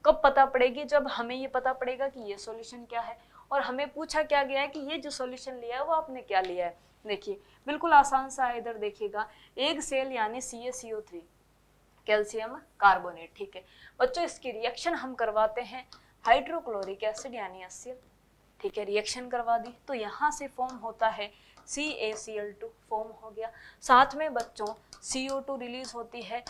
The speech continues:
और एच टू ओ फॉर्म होता है। तो देखिए ये सीओ टू गैस जो है ये चूने के पानी को क्या करती है? मिल्की करती है। तो finally अपने पास ये पूछा गया था कि ये सॉल्यूशन आपने क्या यूज़ करा, तो बच्चों क्या यूज़ करा? मैंने एचसीएल यूज़ करा,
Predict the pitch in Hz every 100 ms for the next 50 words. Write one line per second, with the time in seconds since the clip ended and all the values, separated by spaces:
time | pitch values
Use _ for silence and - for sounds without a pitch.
0 | - - 214 214 214 - 208 202 202 240
1 | 320 - - 214 202 202 214 214 214 -
2 | - _ - 202 196 - 202 214 302 -
3 | 226 233 240 233 226 233 - 233 214 254
4 | - - - 269 330 269 247 247 254 254
5 | 233 240 247 240 240 240 - - 240 220
6 | 285 - - - 220 233 226 254 208 196
7 | 226 170 214 - - - 254 - 208 220
8 | 262 320 285 254 269 262 269 - 262 320
9 | 202 - 240 233 233 226 240 247 247 294
10 | 320 247 240 240 262 233 214 233 247 240
11 | 247 208 208 - 208 185 - - - 240
12 | 247 277 269 277 262 254 - 233 226 220
13 | 226 226 - 285 285 254 240 - 214